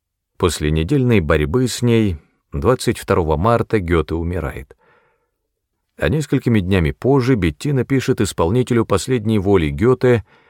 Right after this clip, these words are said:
канцлеру фон Мюллеру. Цитата.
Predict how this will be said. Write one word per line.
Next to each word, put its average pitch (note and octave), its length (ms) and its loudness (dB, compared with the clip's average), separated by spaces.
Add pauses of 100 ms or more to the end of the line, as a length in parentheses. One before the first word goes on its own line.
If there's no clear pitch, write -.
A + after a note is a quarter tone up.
(140)
канцлеру G#2+ 840 2 (140)
фон F2+ 300 2
Мюллеру. D#2 540 -2 (500)
Цитата. - 440 -12